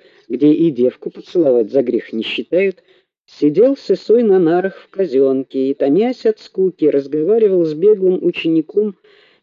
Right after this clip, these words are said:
из рудничных мещан того же риддерского поселения. За окном, затянутым бычьим пузырем, то стучал дождь, то крупными хлопьями падал снег.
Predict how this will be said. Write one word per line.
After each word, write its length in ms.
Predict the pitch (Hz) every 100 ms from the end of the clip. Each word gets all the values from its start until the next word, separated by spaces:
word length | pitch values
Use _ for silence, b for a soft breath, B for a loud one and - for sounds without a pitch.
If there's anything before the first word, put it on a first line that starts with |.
| -
из 200 | 190 170
рудничных 720 | 180 185 175 196 - 185 180
мещан 560 | 190 185 - 151 120 113
того 340 | 151 131 120
же 280 | 104 120 123 -
риддерского 760 | 151 143 110 127 - - 131
поселения. 760 | 123 156 - 180 113 101 95 - _ _ _ _ _ _ _ _ _ -
За 300 | 139 131 147
окном, 440 | 131 175 190 226 202
затянутым 720 | 202 - 202 196 185 190 185
бычьим 360 | 180 - 185
пузырем, 720 | 180 165 156 165 170 175 175
то 200 | - 190
стучал 540 | 185 - 117 - 120 117
дождь, 540 | 135 185 196 - -
то 140 | - -
крупными 500 | 156 147 - 117 117
хлопьями 520 | - 123 110 113 113
падал 340 | - - 117
снег. 560 | - - 165 196 185